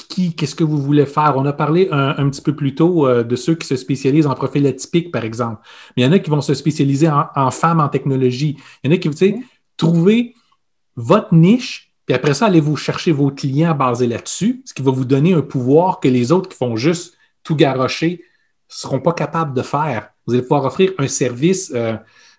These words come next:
Speaker 1: euh, premium avec ça. Puis avec vos candidats, c'est la même chose aussi. Les candidats vont aller vous voir, vous, parce que vous vous occupez des gens comme eux. Donc, à ce moment-là, vous avez toujours la crème de la crème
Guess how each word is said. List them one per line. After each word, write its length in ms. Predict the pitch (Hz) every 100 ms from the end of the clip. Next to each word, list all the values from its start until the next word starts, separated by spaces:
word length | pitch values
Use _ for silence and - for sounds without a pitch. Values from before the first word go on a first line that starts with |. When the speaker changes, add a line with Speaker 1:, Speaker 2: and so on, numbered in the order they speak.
| -
Speaker 1:
euh, 180 | 107 101 -
premium 560 | - 143 143 151 160 143
avec 260 | 110 104
ça. 260 | - 120 - _ _ _
Puis 140 | 147
avec 340 | 143 143 156 143
vos 120 | 135
candidats, 420 | 147 131 120 175
c'est 120 | 160
la 100 | 139
même 160 | 135 131
chose 260 | - 135
aussi. 420 | 127 - 160 151 - _ _
Les 120 | 127 123
candidats 380 | 147 127 131
vont 120 | 170 139
aller 100 | 131
vous 160 | 123
voir, 340 | 117 127 120 113
vous, 280 | 117 185
parce 200 | 226 156
que 100 | -
vous 220 | 156 143 127
vous 200 | 127 135
occupez 300 | 139 - 170
des 180 | 135
gens 200 | 117 143 143
comme 340 | - 120 113 -
eux. 280 | 139 156 - _ _ _ _ _ _ _ _ _ _ _ _ _ _ _ -
Donc, 160 | 127 127
à 40 |
ce 120 | -
moment-là, 280 | 143 139 202
vous 120 | 185
avez 160 | 139 139
toujours 320 | 160 151 196
la 100 | 147
crème 380 | - - 175 165
de 60 |
la 100 | 143
crème 540 | 120 - 160 160 135